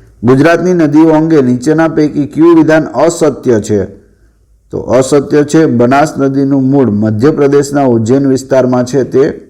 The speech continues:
ખોટું છે, તે રાજસ્થાન સાઈડથી નીકળે છે બનાસ નદી. એ સિવાયના સાચા ઓપ્શન જોઈએ તો સાબરમતી નદી મેવાડના ઢેબર સરોવરમાંથી નીકળે છે, સાચું છે.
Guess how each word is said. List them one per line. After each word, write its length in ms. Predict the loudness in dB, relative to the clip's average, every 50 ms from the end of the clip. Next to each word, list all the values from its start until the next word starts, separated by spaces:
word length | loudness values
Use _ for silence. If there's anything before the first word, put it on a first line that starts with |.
| -4
ખોટું 300 | -2 -2 -2 0 0 0
છે, 140 | 0 0 -2
તે 260 | -2 0 0 0 2
રાજસ્થાન 460 | 2 0 0 0 -2 -2 -2 -2 -2 -2
સાઈડથી 580 | -2 -2 -2 -2 -2 -2 -2 -2 -2 -2 -6 -16 -20 -20 _ _ _ _
નીકળે 380 | -4 -2 -2 0 2 2 2 2
છે 120 | 2 0
બનાસ 500 | 0 0 0 0 0 0 0 -2 -2 -4
નદી. 480 | -4 -2 -2 0 -2 -2 -4 -6 -10 -20 _ _ _ _ -20 -20 -20 -20 -20 _ _ _ _ _
એ 100 | 0 0
સિવાયના 480 | 2 2 2 2 4 2 2 0 0 -2
સાચા 400 | -2 -2 -2 -2 -2 0 0 0
ઓપ્શન 360 | 0 0 -2 -2 -4 -4 -2
જોઈએ 280 | 0 2 2 2 2 2
તો 340 | 2 0 0 -2 -2 -4 -8 -16 -20 _ _ _ _
સાબરમતી 680 | -6 -2 -2 0 0 0 0 0 -2 -2 -2 0 0 0
નદી 480 | 2 2 2 2 2 2 2 0 -2
મેવાડના 640 | -4 -4 -2 0 2 2 2 4 2 2 2 0 0
ઢેબર 380 | 0 0 0 0 2 2 0 0
સરોવરમાંથી 760 | 0 0 0 2 2 2 2 2 0 0 -2 -2 -2 -2
નીકળે 340 | -2 -2 -2 0 0 0 0
છે, 380 | 0 0 -2 -4 -4 -6 -12 -20
સાચું 480 | -20 -8 -4 -2 -2 -2 0 -2 -2
છે. 160 | 0 0 -2